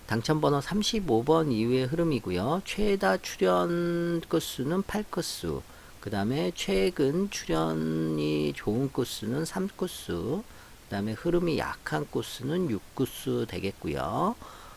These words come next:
그 다음에 최다 출연 번호는 십삼 번, 이십팔 번, 삼십팔 번 되겠습니다. 자, 이번에는 삼십구 번 이후의 흐름인데요.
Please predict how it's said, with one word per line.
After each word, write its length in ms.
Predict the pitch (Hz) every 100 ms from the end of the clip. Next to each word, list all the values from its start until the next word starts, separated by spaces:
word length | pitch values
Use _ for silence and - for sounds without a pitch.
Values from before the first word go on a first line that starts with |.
| -
그 80 | -
다음에 360 | 107 90 110 156
최다 380 | - 185 175 175
출연 380 | - - 151 147
번호는 420 | 117 107 139 190
십삼 540 | - - - 170 170
번, 180 | 170 175
이십팔 560 | 151 92 - - 101 95
번, 220 | 135 180
삼십팔 640 | 170 170 - - - 220
번 360 | 220 135 143 233 - -
되겠습니다. 1000 | - 87 - 73 - 73 69 92 151 226 - - - - - - - - - - - - - - - - - - - - - - - - -
자, 220 | - 123
이번에는 560 | 156 147 131 139 139 135
삼십구 720 | - 220 247 - - - 120
번 320 | 147 196 190
이후의 580 | 127 120 139 139 113 156
흐름인데요. 720 | 196 202 196 139 95 98 170